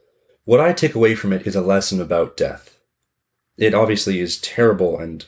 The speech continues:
a, a horrible experience when someone you love passes away. But the best thing to do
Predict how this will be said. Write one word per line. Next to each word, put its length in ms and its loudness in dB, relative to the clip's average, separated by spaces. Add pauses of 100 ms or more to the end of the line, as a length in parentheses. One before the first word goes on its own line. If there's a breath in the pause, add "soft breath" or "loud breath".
a, 220 -6
a 60 -4
horrible 440 0
experience 500 -6
when 120 -8
someone 300 -4
you 120 -10
love 280 -8
passes 400 -8
away. 400 -12 (680 soft breath)
But 340 0
the 80 -4
best 520 0
thing 260 -4
to 180 -14
do 520 -4